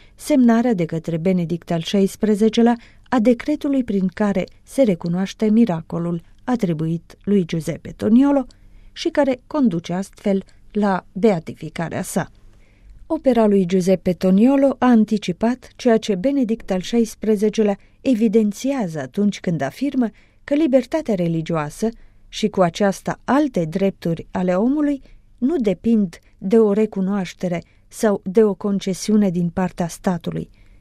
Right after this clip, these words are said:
deoarece acest drept preexistă și se fondează pe naturala demnitate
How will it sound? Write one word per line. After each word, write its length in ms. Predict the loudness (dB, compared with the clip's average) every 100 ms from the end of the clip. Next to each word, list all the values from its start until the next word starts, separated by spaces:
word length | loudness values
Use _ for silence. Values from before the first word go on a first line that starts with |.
| -20 0
deoarece 560 | 4 4 4 0 0
acest 420 | 0 0 -4 -4
drept 440 | -4 0 0 -2 -20 _ _ -2
preexistă 760 | 2 0 -2 -6 -6 -6 -10 -10 -18
și 300 | -8 -2 -2 -4
se 220 | -4 -2
fondează 580 | 2 2 2 0 -2 -4
pe 140 | -2
naturala 600 | -4 -4 -2 0 0 0
demnitate 800 | 0 -2 -4 -2 0 0 0